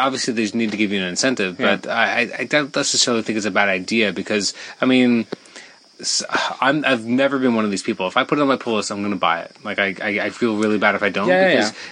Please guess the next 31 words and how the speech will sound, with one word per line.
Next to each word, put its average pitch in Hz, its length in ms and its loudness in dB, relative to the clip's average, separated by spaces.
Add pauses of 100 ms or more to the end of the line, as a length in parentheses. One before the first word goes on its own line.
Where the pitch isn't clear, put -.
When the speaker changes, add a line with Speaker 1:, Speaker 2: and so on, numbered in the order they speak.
Speaker 2:
yeah. 117 80 2
Speaker 1:
it, 127 140 4
it 139 200 4
is 143 160 4
a 139 80 2
financial 131 380 2
outlay. 110 400 2
They 101 140 0
are 113 120 4
buying 107 320 2
something. 90 380 -2 (220)
Speaker 2:
Yeah. 113 200 2
Speaker 1:
Especially 175 400 2
if 190 60 2
it's 180 100 -2
something 147 240 4
that's 117 180 2
fringe. - 540 -2
Like, 120 160 4
if 147 80 2
I'm 165 120 4
buying 147 200 4
Amazing 113 300 4
Spider-Man 104 440 2
and 92 200 -2
I 90 80 0
don't 98 180 -2
want 101 180 0
that 90 140 2
issue, 92 340 -4
Speaker 2:
Yeah. 104 180 -2